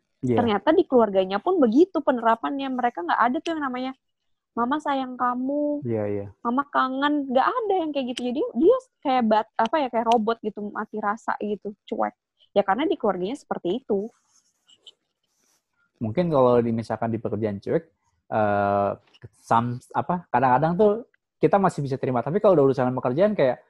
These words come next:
Speaker 1: "Lu jangan cuek dong, lu apa kek, lu peduli kek, lu bantuin gue kek, atau apa kek," gitu kan ya.
Speaker 2: Yes, karena kalau di kerjaan kita udah nggak, nggak mandang individual sih, kita udah as a team. Jadi emang harus ada kerjasama yang baik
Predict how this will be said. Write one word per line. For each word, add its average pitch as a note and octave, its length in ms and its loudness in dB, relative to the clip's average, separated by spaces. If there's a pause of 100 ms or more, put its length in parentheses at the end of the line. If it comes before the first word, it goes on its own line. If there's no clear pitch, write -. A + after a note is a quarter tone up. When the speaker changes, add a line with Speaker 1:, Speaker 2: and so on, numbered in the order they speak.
(220)
Speaker 1:
"Lu D#3 120 -2
jangan G#2 280 -4
cuek B2 160 -2
dong, F#3 220 2
lu E3+ 200 0
apa - 380 -6
kek, G3 180 2
lu F#3 140 4
peduli C#3 340 2
kek, F#3+ 140 -2
lu F#3+ 80 2
bantuin B2 400 0
gue B2 180 -2
kek, E3+ 220 -2
atau C#3 100 -2
apa A#2 240 2
kek," E3 160 -2
gitu D3 180 -2
kan C#3 200 -2
ya. - 60 -2 (260)
Speaker 2:
Yes, - 280 2 (420)
karena G#3+ 220 -6
kalau C#4+ 200 0
di G3+ 220 0
kerjaan F#3+ 420 -6
kita C#4+ 220 -8
udah G3+ 260 -6
nggak, E3+ 320 -6 (320)
nggak F#3 200 -6
mandang F3+ 320 -4
individual G3+ 720 -4
sih, C4 120 -6
kita C#4 240 -2
udah B3 120 0
as - 160 -4
a - 100 -6 (160)
team. B3+ 360 0
Jadi A3 280 0
emang G#3 240 -4
harus G3+ 180 -4
ada F#3+ 320 2
kerjasama F#3+ 720 -2
yang F#3 220 -2 (520)
baik A#3+ 340 4